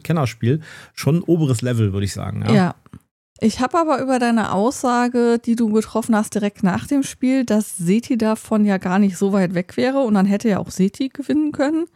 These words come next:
Speaker 1: Mhm.
Speaker 2: ähm, nochmal nachgedacht. Und ich finde schon, dass, ähm, zwei Punkte hier herausstechen, stechen. Also einmal finde ich Seti schon noch ein bisschen komplexer,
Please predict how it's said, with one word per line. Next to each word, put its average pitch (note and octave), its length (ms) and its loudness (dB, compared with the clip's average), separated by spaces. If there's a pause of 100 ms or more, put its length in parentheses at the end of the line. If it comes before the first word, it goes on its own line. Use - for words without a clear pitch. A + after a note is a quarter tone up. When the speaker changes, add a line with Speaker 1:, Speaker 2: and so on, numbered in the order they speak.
(160)
Speaker 1:
Mhm. A#2 300 2 (540)
Speaker 2:
ähm, A#3+ 300 4
nochmal A#3+ 320 2
nachgedacht. A3+ 880 0
Und A#3 280 2
ich - 220 -6
finde A3+ 280 2
schon, C4 540 0 (720)
dass, G#3+ 680 0
ähm, G3 580 2 (380)
zwei A#3 460 -4
Punkte C#4+ 420 0
hier A#3 340 2
herausstechen, A3+ 1000 -2
stechen. C#4 480 -2
Also G#3+ 240 2
einmal C#4 640 0 (300)
finde A#3+ 280 4
ich A3 140 -2
Seti A3 560 0
schon C4 400 0
noch D4 260 0
ein A#3 140 4
bisschen G3 640 0 (960)
komplexer, G#3+ 800 0